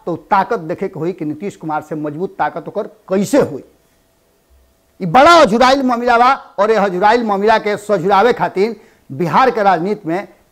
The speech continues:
चर्चा शुरू हो गई बा। अब इस चर्चा के मध्यावधि चुनाव तक लेके जाई या फिर उत्तर प्रदेश चुनाव के ले-, तक लेके जाई, लेकिन इतना तय नजर आ रहल बा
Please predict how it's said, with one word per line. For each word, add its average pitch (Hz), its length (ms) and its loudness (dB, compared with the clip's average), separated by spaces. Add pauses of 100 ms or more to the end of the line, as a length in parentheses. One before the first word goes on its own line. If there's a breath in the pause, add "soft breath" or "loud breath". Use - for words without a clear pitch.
चर्चा 240 320 2
शुरू 202 220 -2
हो 151 100 -4
गई 151 140 -4
बा। 165 160 2 (240)
अब 170 120 -2
इस 175 120 -6
चर्चा 226 320 0
के 214 240 -4 (360 loud breath)
मध्यावधि 214 540 2
चुनाव 208 320 0
तक 180 100 -6
लेके 180 260 -4
जाई 170 280 -4 (220 soft breath)
या 170 120 -2
फिर 196 180 -4
उत्तर 196 300 0
प्रदेश 190 320 -6
चुनाव 185 280 0
के 190 80 -8
ले-, 160 180 -6 (100)
तक 160 140 -8
लेके 165 240 -6
जाई, 160 280 -2 (260 soft breath)
लेकिन 208 340 -2
इतना 226 300 0
तय 220 220 0
नजर 185 260 -2
आ 156 60 2
रहल 151 220 -4
बा 185 180 4